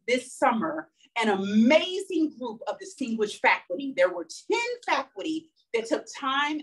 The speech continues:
out of their summer for a whole week, actually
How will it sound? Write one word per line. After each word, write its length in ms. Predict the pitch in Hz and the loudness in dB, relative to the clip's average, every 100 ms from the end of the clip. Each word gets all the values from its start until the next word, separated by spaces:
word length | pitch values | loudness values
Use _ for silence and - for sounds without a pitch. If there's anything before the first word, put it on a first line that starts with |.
| - | -2
out 80 | 240 | -2
of 80 | 269 | -4
their 140 | 277 | -10
summer 340 | - - 190 | -8 -8 -6
for 140 | 190 - | -6 -6
a 60 | - | 0
whole 360 | 311 349 330 269 | 0 0 -4 -6
week, 320 | 320 311 - _ _ _ | -4 -6 -6 _ _ _
actually 360 | - 320 - 330 | 0 0 0 2